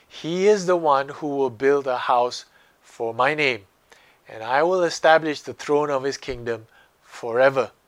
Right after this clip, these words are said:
So let me bring this closer home and apply this to us, 'cause all this while we've been talking about the house of David and the house of God. What does it mean for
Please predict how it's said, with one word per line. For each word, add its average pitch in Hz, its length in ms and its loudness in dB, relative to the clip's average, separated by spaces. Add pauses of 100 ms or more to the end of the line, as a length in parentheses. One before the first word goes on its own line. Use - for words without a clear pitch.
(1500)
So - 160 -6
let 202 180 6
me 262 140 -4
bring 185 280 -2
this 170 160 4
closer 147 840 2
home 139 480 -2 (100)
and 127 160 -8
apply 131 320 0
this 131 200 -6
to - 160 -8
us, 120 320 0
'cause 135 160 -14
all 170 160 -4
this 185 200 -4
while 139 220 4
we've 135 160 -6
been 127 140 -8
talking 139 420 -6
about 117 420 -4
the 110 120 -10
house 131 320 -2
of 101 160 -16
David 135 420 2 (640)
and 147 260 -8
the 131 60 -4
house 120 320 0
of 117 140 -14
God. 139 340 6
What 123 160 -10
does 165 160 -10
it 175 100 -6
mean 147 260 -10
for 120 400 -8